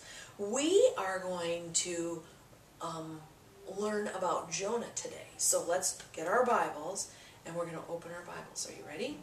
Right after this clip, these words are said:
Here is the Blessed Bible. Turn its pages wide. Jesus watched over Jonah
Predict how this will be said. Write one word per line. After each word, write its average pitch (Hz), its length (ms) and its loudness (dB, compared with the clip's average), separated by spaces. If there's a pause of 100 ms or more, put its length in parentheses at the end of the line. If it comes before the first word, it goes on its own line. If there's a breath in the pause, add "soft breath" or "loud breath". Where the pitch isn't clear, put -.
(520 loud breath)
Here 180 560 2
is 208 240 4
the 254 100 6
Blessed 269 600 4
Bible. 233 680 -2 (440 loud breath)
Turn 254 600 2
its 202 260 4
pages 269 640 4
wide. 277 800 4 (1080 loud breath)
Jesus 277 1300 8
watched 180 640 4
over 185 540 8
Jonah 294 880 6